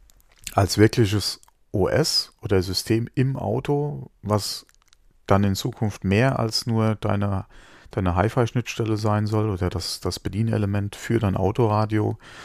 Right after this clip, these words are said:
äh, beziehungsweise dann halt extern das iPhone, ähm, ist nochmal was anderes und, denke ich mal, einfacher, äh, <laughs> zu akzeptieren für einen Autohersteller als,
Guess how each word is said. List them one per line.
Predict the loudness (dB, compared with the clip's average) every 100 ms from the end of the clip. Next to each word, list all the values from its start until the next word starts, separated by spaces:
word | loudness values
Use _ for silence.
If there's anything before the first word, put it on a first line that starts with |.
| -20 -20 -20 _ -2
äh, | 2 2
beziehungsweise | 0 0 0 2 2
dann | 2 0
halt | -2 -4
extern | -4 -4 0 0
das | 0 0
iPhone, | 0 0 0 -4 -6 -12 -20 -20 -20 -20 _
ähm, | 4 6 6 2 -2 _ _ _ _ _ _ _ _
ist | -4 0
nochmal | 2 4 2
was | 0
anderes | -2 -2 0 0 0 -2
und, | -4 -2
denke | -2
ich | -2
mal, | -2 0
einfacher, | 2 2 2 2 2 2 0 -4 _ _ _ _ _
äh, | -4 -2 2 2 0
<laughs> |
zu | 0 0
akzeptieren | 0 -2 -8 -2 -2 0
für | 0
einen | 0
Autohersteller | -2 0 0 0 0 0 2
als, | 2 0 -2 -8